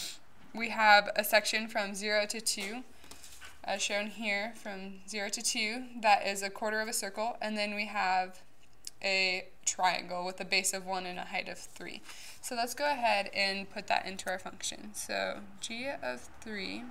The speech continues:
will be equal to five plus. So we know that the integral is the area under the curve, so that's why we divided it into two, um, geometric shapes. So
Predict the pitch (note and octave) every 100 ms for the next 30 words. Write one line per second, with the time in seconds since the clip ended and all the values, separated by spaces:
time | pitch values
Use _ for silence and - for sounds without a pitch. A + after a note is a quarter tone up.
0 | - - - - - G#3 F#3+ G3+ G3 G3
1 | F#3 - F#3 F#3+ - - - - - -
2 | - - G3+ F#3+ G3 A3+ B3+ - - -
3 | - - - - - - - - - -
4 | - - - - - - - - - -
5 | - - A3+ G#3 G3+ - - - A#3+ B3
6 | C4 C4 A3 G3+ - F3+ G#3+ G#3+ G#3+ G#3
7 | G#3 G3 F#3+ G3 F#3+ F#3+ G3+ G3+ G3 F#3+
8 | - F#3 F#3+ A3 G#3 G#3 G3+ F#3+ G3 F#3+
9 | F#3 F3+ F3+ F3 - F#3+ F#3+ F3+ E3+ G#3+
10 | G3+ F#3+ F#3 - - - - G3 F#3 -
11 | G#3 G#3+ G3+ F#3+ G3 - - - - -
12 | - A3+ A3 G#3+